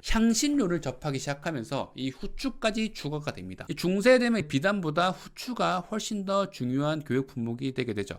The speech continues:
비단과 후추를 얻기 위해서 이 유럽 사람들과 중국 사람들이 육로에서는 중동, 해상에서는 인도를 중개무역 중심지로 활용해서 열심히 이렇게 왔다 갔다 사재기 뭐, 뭐 거래를 열심히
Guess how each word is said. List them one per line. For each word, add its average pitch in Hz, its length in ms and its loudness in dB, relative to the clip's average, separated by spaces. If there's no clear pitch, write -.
비단과 180 680 2
후추를 190 520 -4
얻기 135 400 0
위해서 107 540 2
이 127 120 -2
유럽 131 300 2
사람들과 135 680 0
중국 151 260 -2
사람들이 139 680 -2
육로에서는 170 800 2
중동, 147 480 0
해상에서는 147 720 -2
인도를 160 680 -4
중개무역 160 560 2
중심지로 139 480 0
활용해서 160 760 0
열심히 151 460 -4
이렇게 147 460 -4
왔다 151 300 -4
갔다 123 420 -2
사재기 143 500 -4
뭐, 127 320 6
뭐 123 300 -2
거래를 143 440 4
열심히 131 440 0